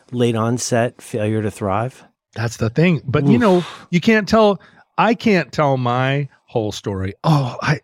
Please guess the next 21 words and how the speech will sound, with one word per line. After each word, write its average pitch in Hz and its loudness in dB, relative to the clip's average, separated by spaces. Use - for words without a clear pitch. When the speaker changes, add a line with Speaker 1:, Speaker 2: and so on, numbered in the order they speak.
Speaker 2:
so 170 2
I 160 2
watched 175 -2
Singles 180 0
last 190 -2
night 196 -2
because 127 -2
it 127 0
was 113 -2
the 107 -6
thirtieth 107 2
anniversary 104 2
of 95 -2
Singles. 120 -4
Speaker 1:
Is 170 -4
that, 190 0
uh, 175 4
Matt, 175 0
what's 165 -6
his 190 -8
head? 220 -4